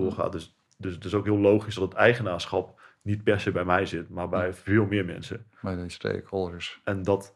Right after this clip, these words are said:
Speaker 1: ja, dus dat, met zo'n share funding betekent dat we medewerkers aandelen kunnen geven,
Speaker 2: Mm.
Speaker 1: dat ook partners kunnen instappen, maar ook mijn ouders, vrienden, wie, wie dan ook onderdeel wil zijn van.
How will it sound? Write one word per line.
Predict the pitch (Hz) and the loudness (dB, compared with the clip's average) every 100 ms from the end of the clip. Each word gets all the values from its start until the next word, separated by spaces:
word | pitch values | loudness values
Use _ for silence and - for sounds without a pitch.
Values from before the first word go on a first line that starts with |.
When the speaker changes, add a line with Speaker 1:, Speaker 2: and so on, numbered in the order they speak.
| _ | _
Speaker 1:
ja, | 101 87 | -2 -2
dus | 87 - | -2 -8
dat, | - 104 _ | -16 -18 _
met | 107 107 | -8 -4
zo'n | 113 | -4
share | - 131 | 6 6
funding | 127 117 101 | 6 2 -2
betekent | 95 - 95 95 90 | -4 -2 -2 -2 -8
dat | - | -8
we | 95 | -4
medewerkers | 98 104 98 98 - | 2 4 4 2 0
aandelen | 101 98 92 | -2 -2 -2
kunnen | 92 90 | -4 -10
geven, | - 90 90 - 92 _ | -8 -8 -8 -10 -16 _
Speaker 2:
Mm. | 113 | -2
Speaker 1:
dat | 107 95 | -2 -4
ook | 95 | -6
partners | - 101 98 92 | 4 4 4 -4
kunnen | 98 95 | -6 -4
instappen, | 95 - 95 - | -8 -4 -6 -4
maar | 92 - | -4 2
ook | 95 95 - _ _ _ _ _ _ _ _ _ _ _ _ | 2 0 -12 _ _ _ _ _ _ _ _ _ _ _ _
mijn | 95 95 | -4 0
ouders, | 92 92 92 | 2 0 -2
vrienden, | - - 95 87 87 92 | -6 -6 -4 -4 -4 -4
wie, | 82 101 107 | -4 -4 -4
wie | 92 104 | -2 0
dan | 101 | 0
ook | 104 95 | 0 0
onderdeel | 101 98 95 92 | 0 -2 0 0
wil | 90 | -2
zijn | 90 87 | -4 -4
van. | 87 85 | -4 -6